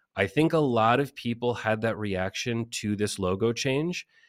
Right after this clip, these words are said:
and I think a lot of people have that reaction to every logo change,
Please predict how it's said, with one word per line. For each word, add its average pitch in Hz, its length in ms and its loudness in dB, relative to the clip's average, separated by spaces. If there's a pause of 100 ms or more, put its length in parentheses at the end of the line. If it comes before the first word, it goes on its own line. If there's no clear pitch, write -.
(160)
and 98 100 0
I 113 80 4
think 180 220 2
a 285 60 -2
lot 185 180 2
of 160 100 -8
people 147 280 -2
have 139 220 -2
that 131 160 0
reaction 127 520 0
to - 260 -6
every 147 320 2
logo 87 400 -2
change, - 560 -10